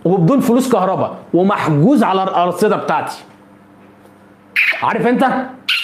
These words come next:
زيو، حداشر زيو.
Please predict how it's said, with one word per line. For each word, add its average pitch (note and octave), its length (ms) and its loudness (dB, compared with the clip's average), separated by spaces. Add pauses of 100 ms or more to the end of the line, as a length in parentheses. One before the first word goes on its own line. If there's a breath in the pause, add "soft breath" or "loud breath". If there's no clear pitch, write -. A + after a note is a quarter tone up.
(560)
زيو، E4 420 2 (840)
حداشر A3 600 0
زيو. E3+ 460 2